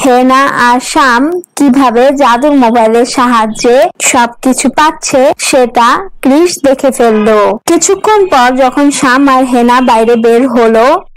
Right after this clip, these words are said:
তখন কৃষ ওদের জাদুর মোবাইলটি নিয়ে বাসায় চলে গেল। বাসায় যেয়ে কৃষ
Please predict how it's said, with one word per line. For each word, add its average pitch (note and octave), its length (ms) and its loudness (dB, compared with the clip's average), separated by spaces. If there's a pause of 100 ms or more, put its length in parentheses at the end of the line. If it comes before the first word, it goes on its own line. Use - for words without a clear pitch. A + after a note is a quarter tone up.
তখন D4+ 680 0 (340)
কৃষ C4+ 640 0
ওদের A#3+ 360 2
জাদুর C4 440 2
মোবাইলটি A#3 500 0
নিয়ে A#3+ 520 2 (160)
বাসায় B3+ 360 0
চলে A3 320 0
গেল। G#3+ 260 0 (520)
বাসায় C4+ 520 2
যেয়ে D#4 640 2 (100)
কৃষ D4 640 0